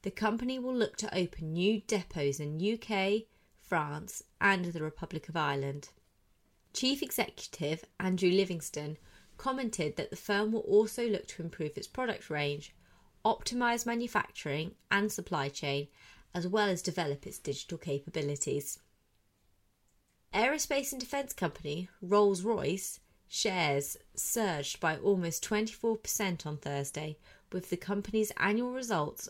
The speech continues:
vastly surpassing expectations. The company recorded underlying profits of six hundred and fifty-two million pounds in twenty twenty-two,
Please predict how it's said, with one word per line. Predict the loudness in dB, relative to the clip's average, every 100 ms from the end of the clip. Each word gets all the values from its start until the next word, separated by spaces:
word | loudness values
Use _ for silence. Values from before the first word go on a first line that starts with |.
| -8
vastly | -6 0 0 0 0
surpassing | -2 -2 -4 -6 -6 -4 -6
expectations. | -6 -8 -10 -10 0 2 2 -2 -4 -8 -12 -14 _ _ _ _ _ _ _ _
The | -6
company | 0 0 0 -4
recorded | -6 -8 0 0 2 -2 -4
underlying | -4 -2 0 0 0 -2
profits | -6 -8 -6 -6 -10 -10
of | -6
six | -6 -6 -8 -8
hundred | -6 -4 -4 -6
and | -4
fifty-two | -2 -2 -4 -4 0 0
million | 0 -4 -4 -6
pounds | -4 -2 -2 -2 -6
in | -8
twenty | -8 -8 -8
twenty-two, | -6 -6 -8 -4 -2 -2